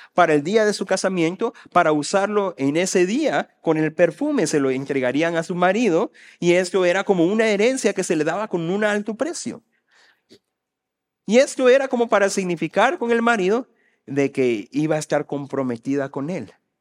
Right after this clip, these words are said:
Y esta mujer decide, en medio de su pecado, no correr lejos de Cristo, pero ir hacia Cristo y derramar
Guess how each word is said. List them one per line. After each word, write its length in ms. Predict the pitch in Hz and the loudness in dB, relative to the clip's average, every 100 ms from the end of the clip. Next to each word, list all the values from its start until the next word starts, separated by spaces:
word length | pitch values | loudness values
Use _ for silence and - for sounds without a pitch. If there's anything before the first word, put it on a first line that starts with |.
| _ _ _ _ - | _ _ _ _ -2
Y 160 | 160 220 | 2 2
esta 300 | 240 262 247 | 2 -2 0
mujer 440 | 220 180 214 226 | 0 0 0 0
decide, 600 | 165 147 196 220 208 185 165 | -2 -2 -4 0 0 0 2
en 400 | 170 160 156 160 | 2 2 0 2
medio 300 | 269 285 277 | 2 2 0
de 120 | 247 | -2
su 200 | 247 208 | -4 -4
pecado, 460 | 196 208 226 262 | -4 -2 -2 0
no 300 | 208 226 285 | 2 2 0
correr 460 | - 240 233 226 202 - | 0 0 2 -2 -4 -6
lejos 500 | 170 277 320 214 165 | 2 2 2 -2 0
de 120 | 156 | -2
Cristo, 420 | 160 175 - 208 | -2 -4 -4 0
pero 240 | 202 180 | 2 2
ir 240 | 202 302 320 | 2 0 -2
hacia 260 | 277 208 | -2 -2
Cristo 480 | 190 185 185 - 208 _ _ _ _ | -2 -6 -6 -10 -14 _ _ _ _
y 140 | 143 135 | -4 0
derramar 760 | 131 120 113 127 170 208 - | 0 0 -2 0 -2 -4 -10